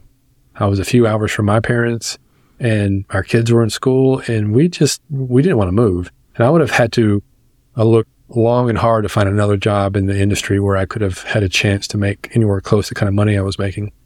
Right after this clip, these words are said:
So my, my thought process there was, "I've got to make this work." And I've put up enough things that I'm pretty confident I can.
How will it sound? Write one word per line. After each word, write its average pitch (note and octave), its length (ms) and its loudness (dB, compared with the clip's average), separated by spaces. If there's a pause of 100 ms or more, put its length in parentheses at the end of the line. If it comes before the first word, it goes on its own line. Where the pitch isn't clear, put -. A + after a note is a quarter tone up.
(360)
So G2+ 400 0 (300)
my, A2+ 520 2 (100)
my G2+ 300 -2 (140)
thought D3+ 260 -2
process G#2+ 440 -4
there G2+ 220 0
was, F#2+ 360 -2 (300)
"I've G2 200 -6
got A2+ 220 -2
to - 80 0
make G#2 180 -2
this - 160 -4
work." G2+ 480 -6
And G2+ 280 -4
I've G#2 360 -2 (180)
put C#3 160 2
up A#2+ 280 -2
enough C3 260 4
things A#2 320 2
that G#2 140 2
I'm G2 100 0
pretty A2+ 220 0
confident - 400 0
I G2+ 60 -8
can. E3+ 420 2